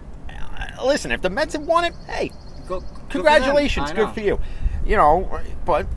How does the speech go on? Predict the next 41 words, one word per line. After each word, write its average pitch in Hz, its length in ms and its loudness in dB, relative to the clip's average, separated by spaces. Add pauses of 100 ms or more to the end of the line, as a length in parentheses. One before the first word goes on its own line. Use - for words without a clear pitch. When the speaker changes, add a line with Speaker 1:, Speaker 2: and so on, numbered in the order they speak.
(180)
Speaker 1:
the 185 80 0
Mets 117 240 -2
didn't 208 300 -2
win 98 140 -4
it. - 100 -4
K-, - 260 -6
Kansas 113 340 -6
City 139 220 0
was 135 100 -2
just 135 200 -4
a - 40 -6
better 147 220 2
team 196 260 -2
that 180 160 0
year, 127 140 0
and 123 80 -2
they 127 60 -2
won 143 240 -2
it 143 80 -4
all. 196 180 0 (100)
Speaker 2:
It's 127 120 -10
like 143 100 -8
the 139 100 -8
Lightning, 151 280 -8
man. - 120 -6
Speaker 1:
And 196 240 0
Speaker 2:
Go 127 120 -6
Speaker 1:
you 156 140 -4
Speaker 2:
big. 170 60 -4
Speaker 1:
gotta 294 220 6
look 285 240 -2
at 247 80 -2
it 247 180 -4
from 190 220 -2
this 196 160 -2
point, - 420 -8
from, 147 280 -6
from - 200 -10
this 143 140 0
perspective 131 600 -2
now. 85 180 -6